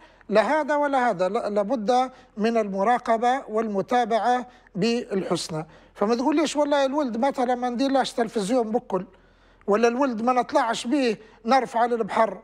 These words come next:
ولا نرفع على المكان تاني لأن فيه فساد". ب-، الأخ علي من مصراتة.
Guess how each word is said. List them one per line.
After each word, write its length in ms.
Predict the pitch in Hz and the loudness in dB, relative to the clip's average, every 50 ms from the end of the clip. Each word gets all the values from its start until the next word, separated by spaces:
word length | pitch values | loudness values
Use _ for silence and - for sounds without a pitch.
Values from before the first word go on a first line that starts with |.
| _ _ _ _ _ _ _ - | _ _ _ _ _ _ _ -4
ولا 800 | - 185 233 240 240 247 240 240 233 233 226 226 226 220 220 220 202 | 0 2 2 2 2 2 2 2 4 2 2 2 2 0 -2 -4 -6
نرفع 400 | 220 226 220 262 262 214 - 220 | -4 0 0 0 0 0 -2 -2
على 120 | 214 233 | -2 0
المكان 400 | 226 233 233 - 277 247 247 214 | 0 -2 -2 0 0 -2 -2 0
تاني 280 | - 302 285 262 262 262 | 0 0 0 0 -2 -2
لأن 280 | 247 269 262 254 254 240 | 0 0 0 0 0 -2
فيه 200 | - 285 269 226 | -2 -2 -2 -2
فساد". 360 | - - - 226 208 196 185 - - _ _ - | -2 0 0 2 2 2 0 -6 -12 _ _ -4
ب-، 320 | 196 220 262 277 262 - - - - - - _ _ _ _ _ _ _ _ _ _ _ _ _ - - | 0 0 2 2 0 -2 -8 -14 -20 -20 -20 _ _ _ _ _ _ _ _ _ _ _ _ _ -20 -6
الأخ 280 | - - - - - - | -2 -2 -2 0 0 0
علي 260 | 190 226 262 226 208 | 2 2 2 2 0
من 100 | 208 208 | -2 -4
مصراتة. 580 | 202 196 185 - 240 240 262 233 233 - 254 | -4 -6 -4 -2 0 2 2 0 0 0 0